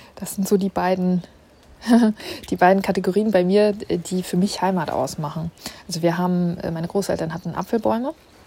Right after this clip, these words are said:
und die haben wir dann, ähm, immer selber gepflückt, die Äpfel, und haben sie dann gelagert. Und wenn das dann im Herbst so ein bisschen kühler wurde, dann ist das so ein ganz bestimmter Apfelgeruch.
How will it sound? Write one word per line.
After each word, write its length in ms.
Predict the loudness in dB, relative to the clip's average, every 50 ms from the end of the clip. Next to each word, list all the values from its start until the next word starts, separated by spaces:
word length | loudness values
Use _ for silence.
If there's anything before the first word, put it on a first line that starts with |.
| -20 -20 -20 -20 -20 -20 -20 -20 -20 -20 -20 -20 -20 -20 -20 -20 -8 _
und 220 | -2 -2 -2 -2
die 100 | -2 -4
haben 140 | -2 0 0
wir 100 | 0 0
dann, 280 | 0 -2 -4 -6 -6 -10 -12 -20 -20 _ _ _ _ _ -18 -18 -18 -10 -6
ähm, 260 | -4 -4 -2 -4 -6 -4 -4
immer 260 | -2 -2 0 -2 -2
selber 260 | -2 -2 -2 -2 -4
gepflückt, 380 | -6 -4 -2 -2 -2 -2 _ -2
die 80 | -2
Äpfel, 360 | 0 -2 -2 0 0 0 0
und 280 | 0 -2 -4 -4 -6 -6
haben 120 | -8 -8
sie 120 | -6 -6 -6
dann 180 | -6 -6 -6
gelagert. 580 | -4 -2 -2 -2 -2 -2 0 0 0 0 0 -2
Und 200 | -8 -10 -10 -8
wenn 120 | -8 -8
das 120 | -8 -8 -8
dann 140 | -8 -8 -6
im 120 | -6 -6
Herbst 420 | -4 -4 -6 -6 -6 -10 -12 -14 -18 -16 -16 -16 -16 -18 -12
so 100 | -4 0
ein 40 | 0
bisschen 320 | 0 0 0 -2 -2 -4
kühler 500 | -6 -4 0 2 6 6 6 6 4 4
wurde, 360 | 2 2 4 6 4 4 4 0 -6 -16 -18 -16 -16 -16 -18 -20 -20 -20 -20 _ _
dann 580 | -2 0 2 4 4 4 4 4 2 0 -4 -8 -14 -20 -8 -6
ist 180 | -4 -2 -2
das 140 | -2 -2 -2
so 60 | -2
ein 140 | -2 -2 -4
ganz 800 | -6 -6 -4 -2 -2 -2 -2 -4 -6 -6 -6 -6 -8 -8 -10 -12 -16 -20 _ -12 -10
bestimmter 840 | -6 -6 -4 -6 -6 -2 -2 2 2 2 0 0 -2 -4 -4 -4 -6
Apfelgeruch. 840 | -12 -14 -10 -8 -6 -6 -6 -6 -6 -4 -6 -6 -6 -8 -12 -14